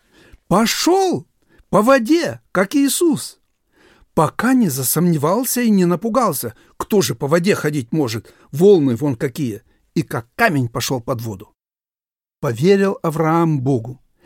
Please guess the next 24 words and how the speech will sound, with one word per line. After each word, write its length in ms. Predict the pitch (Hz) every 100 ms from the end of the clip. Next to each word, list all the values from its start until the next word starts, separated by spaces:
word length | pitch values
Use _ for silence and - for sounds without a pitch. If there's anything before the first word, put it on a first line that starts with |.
| - _
Вот 360 | 127 113 226 -
ключевой 540 | - 202 - 196 208
стих 460 | 165 - 220 208 -
практического 960 | 170 180 - - 196 - 175 - 160 156
богословия. 720 | 151 156 - 139 95 - _ _ _ _ _ _ -
Поверить 680 | 156 127 170 220 208 190
Его 220 | 185 185 190
Слову, 560 | - 160 165 104 - _ _ _
довериться 640 | 123 156 151 220 190 - 175
Его 260 | 175 160
водительству — 840 | 147 151 180 254 123 110 - 117 - _ _
это 240 | 185 - 196
непременное 920 | 202 202 - 240 240 240 160 135 139
условие 560 | 139 - 226 247 202 147
для 200 | 151 175
установления 1000 | 160 - 190 185 156 208 233 196 160
отношений 640 | 131 - 139 - 226 226 190
с 100 | -
Творцом 560 | - 151 156 - 175 170
Вселенной. 600 | - 151 147 123 98 - _ _ _
Других 480 | 139 170 165 202 -
путей 460 | - 170 - 240 135
просто 420 | - 135 - 135
нет. 240 | 160 185